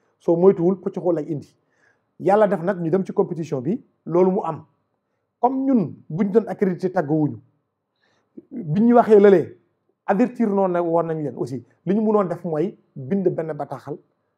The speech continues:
génne ko. Dañu bind benn bataaxal nag, génne ko, ñëpp gis ko. Te ñoom seen wàllu bopp sax caf, dañu ne Ablaye li ngeen bind kat dëgg la. Mais comme ay partenaires lañu,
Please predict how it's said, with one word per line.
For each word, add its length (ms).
génne 380
ko. 180
Dañu 220
bind 220
benn 200
bataaxal 340
nag, 140
génne 380
ko, 80
ñëpp 260
gis 120
ko. 100
Te 100
ñoom 300
seen 200
wàllu 220
bopp 200
sax 180
caf, 260
dañu 180
ne 80
Ablaye 340
li 100
ngeen 180
bind 180
kat 120
dëgg 160
la. 140
Mais 340
comme 180
ay 100
partenaires 480
lañu, 180